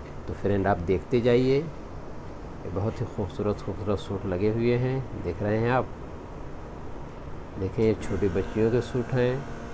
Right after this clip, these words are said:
और बड़ों के भी सूट हैं, सब बहुत ही खूबसूरत, खूबसूरत सूट लगे हुए हैं फ्रेंड। आप देखते जाइए और हमारे साथ बने रहिए वीडियो पर। बस हमारी शूज़ की दुकान आने वाली है,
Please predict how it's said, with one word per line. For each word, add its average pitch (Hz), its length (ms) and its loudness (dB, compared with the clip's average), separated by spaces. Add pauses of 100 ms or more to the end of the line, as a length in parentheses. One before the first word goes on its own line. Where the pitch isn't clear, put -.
(1040)
और 92 240 -2
बड़ों 107 220 4
के 117 160 4
भी 127 200 4
सूट 131 340 2
हैं, 131 200 2 (960)
सब 95 240 2
बहुत 104 320 2
ही 123 80 4
खूबसूरत, 113 580 4
खूबसूरत 101 420 2
सूट - 280 0
लगे 101 240 10
हुए 120 200 8
हैं 123 160 8
फ्रेंड। 131 400 4 (1000)
आप 92 160 12
देखते 101 420 8
जाइए 135 440 12
और 107 100 8
हमारे 98 300 6
साथ 92 340 4
बने 98 200 8
रहिए 123 260 10
वीडियो 127 360 6
पर। 127 180 6
बस 95 260 2
हमारी 95 340 4
शूज़ - 340 -2
की 104 80 2
दुकान 90 360 2
आने 98 220 4
वाली 120 300 8
है, 131 240 4